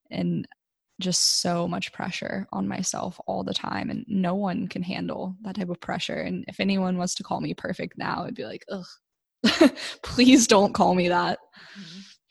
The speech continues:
Speaker 2: The perfect person can't be the wild woman.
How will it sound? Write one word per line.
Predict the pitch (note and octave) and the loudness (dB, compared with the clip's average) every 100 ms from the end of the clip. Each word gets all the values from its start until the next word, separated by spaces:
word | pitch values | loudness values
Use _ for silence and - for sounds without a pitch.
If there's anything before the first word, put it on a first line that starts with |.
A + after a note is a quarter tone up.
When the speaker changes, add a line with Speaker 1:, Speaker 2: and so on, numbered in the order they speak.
| - - - - _ _ _ _ - | -20 -18 -20 -20 _ _ _ _ -4
Speaker 2:
The | B3+ | -2
perfect | - B3 B3 B3 _ | 0 0 0 -4 _
person | - A#3 A#3 A3 G3 | -2 -2 2 2 0
can't | - F#3+ F#3+ | 0 -2 0
be | F#3+ | 0
the | F#3+ F3+ | 0 -4
wild | E3 E3+ E3+ | -6 -4 -4
woman. | E3 F3 F3 C#2+ G3 | -2 -2 -4 -8 -12